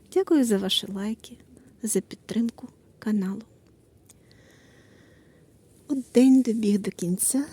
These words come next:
вже на небі місяць. Всім бажаю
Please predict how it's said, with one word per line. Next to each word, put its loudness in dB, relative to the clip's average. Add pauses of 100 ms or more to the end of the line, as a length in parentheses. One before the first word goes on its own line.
(1200)
вже -2
на -2
небі -10 (400)
місяць. -8 (4000)
Всім -6 (1080)
бажаю -6